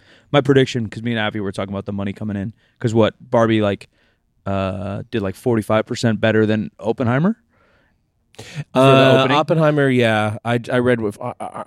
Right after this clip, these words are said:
Speaker 2: Oppenheimer did, like, fifty something,
Speaker 1: Yeah, and they did,
Speaker 2: and
Speaker 1: like, one forty-four or
Speaker 2: something.
Speaker 1: no, ninety-nine, whatever it is. It's a
Speaker 2: Yeah,
Speaker 1: close,
Speaker 2: yeah, it's,
Speaker 1: close to
Speaker 2: it,
Speaker 1: half a
Speaker 2: it,
Speaker 1: ratio.
Speaker 2: yeah, yeah.
Speaker 1: My prediction is in the next two weeks, Oppenheimer will close that gap.
Speaker 2: Oh, that's a possibility.
Speaker 1: You know what I mean?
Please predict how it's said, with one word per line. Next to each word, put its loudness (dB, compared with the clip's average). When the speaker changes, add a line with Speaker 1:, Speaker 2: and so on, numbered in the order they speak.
Speaker 2:
Oppenheimer -4
did, -6
like, -6
fifty -4
something, -2
Speaker 1:
Yeah, -4
and -4
they 0
did, 0
Speaker 2:
and 0
Speaker 1:
like, -4
one 0
forty-four -10
or -10
Speaker 2:
something. 0
Speaker 1:
no, -4
ninety-nine, -6
whatever 2
it -16
is. -10
It's 4
a 6
Speaker 2:
Yeah, 0
Speaker 1:
close, 4
Speaker 2:
yeah, -2
it's, -12
Speaker 1:
close 2
to -2
Speaker 2:
it, 0
Speaker 1:
half -2
a -8
Speaker 2:
it, -6
Speaker 1:
ratio. -8
Speaker 2:
yeah, 4
yeah. -6
Speaker 1:
My 2
prediction 2
is -4
in -6
the -2
next -6
two -2
weeks, -6
Oppenheimer -4
will -8
close -14
that -14
gap. -14
Speaker 2:
Oh, 0
that's 0
a -12
possibility. 0
Speaker 1:
You 2
know 2
what 2
I -2
mean? -2